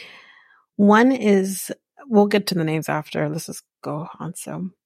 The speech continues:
they're gonna be talking the business. Peyton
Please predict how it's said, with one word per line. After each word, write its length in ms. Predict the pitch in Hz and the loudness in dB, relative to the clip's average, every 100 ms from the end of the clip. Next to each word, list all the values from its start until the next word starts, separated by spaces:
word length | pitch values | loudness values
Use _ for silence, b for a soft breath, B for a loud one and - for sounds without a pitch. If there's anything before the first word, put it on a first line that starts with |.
| _ - | _ -2
they're 120 | 226 | 4
gonna 120 | 262 | 4
be 60 | 247 | 4
talking 280 | 185 180 | 2 -2
the 80 | 170 | -4
business. 720 | 170 107 - - - - - - _ _ _ B B B B B B B - | -4 -8 -10 -14 -14 -14 -14 -18 _ _ _ B B B B B B B 0
Peyton 460 | 262 339 190 220 | 4 4 4 2